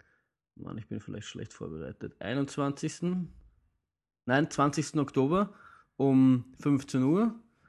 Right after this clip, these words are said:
Ähm, ein Zeitlimit von fünfundvierzig Stunden mit, äh, gesamten Höhenmetern, also positiven Höhenmetern fünfundsechzig,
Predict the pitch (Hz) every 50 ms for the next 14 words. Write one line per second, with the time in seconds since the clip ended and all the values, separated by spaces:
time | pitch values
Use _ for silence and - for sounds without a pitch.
0 | - 135 - - - - - - 127 127 127 127 131 131 131 127 - - - -
1 | 131 120 - 131 120 127 - 143 139 135 131 127 131 - - 131 123 120 117 117
2 | 113 - 139 139 135 120 135 127 - - 113 - - 135 143 156 156 - 196 208
3 | 214 208 - _ _ _ _ _ _ _ _ _ _ _ _ _ _ - 131 120
4 | - - - - - 117 120 120 117 113 113 - - _ - - - - - -
5 | 139 - 143 131 123 - 131 135 127 131 131 123 - - 131 127 127 - _ -
6 | 117 117 113 - - 131 143 139 147 139 123 135 131 131 131 127 127 123 123 -
7 | 131 123 113 - - 131 131 127 123 127 117 113 - - 120